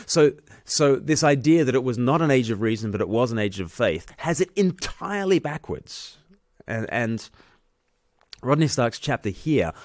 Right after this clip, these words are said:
on how faithless the people were, that's just the masses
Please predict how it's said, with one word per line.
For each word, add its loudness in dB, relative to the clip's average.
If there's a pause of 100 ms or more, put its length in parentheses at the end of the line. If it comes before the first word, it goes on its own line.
(280)
on 2 (220)
how -2
faithless -2
the -4
people -4
were, -4
that's -2
just -10
the -4
masses -4